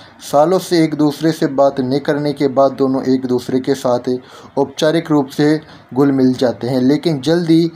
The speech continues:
बास्केटबॉल जैसी साझा रुचियों के कारण एक दूसरे के करीब आ जाते हैं। इस बार राहुल को अंजलि से प्यार हो जाता है, लेकिन उसे पता चलता है कि उसकी सगाई हो चुकी है। अंजलि डांस कैंप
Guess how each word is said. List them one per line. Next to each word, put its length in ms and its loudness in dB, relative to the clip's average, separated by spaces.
बास्केटबॉल 640 2
जैसी 320 2
साझा 420 2
रुचियों 500 0
के 180 -2
कारण 400 0
एक 220 0
दूसरे 320 0
के 160 -2
करीब 360 0
आ 140 2
जाते 320 -2
हैं। 240 -2
इस 160 -4
बार 300 2
राहुल 300 4
को 140 -4
अंजलि 400 0
से 160 -2
प्यार 260 0
हो 180 0
जाता 380 -2
है, 100 2
लेकिन 360 0
उसे 260 -4
पता 280 -4
चलता 340 -2
है 160 2
कि 220 -2
उसकी 260 -2
सगाई 360 -2
हो 180 0
चुकी 320 -2
है। 140 2
अंजलि 280 2
डांस 320 0
कैंप 260 -2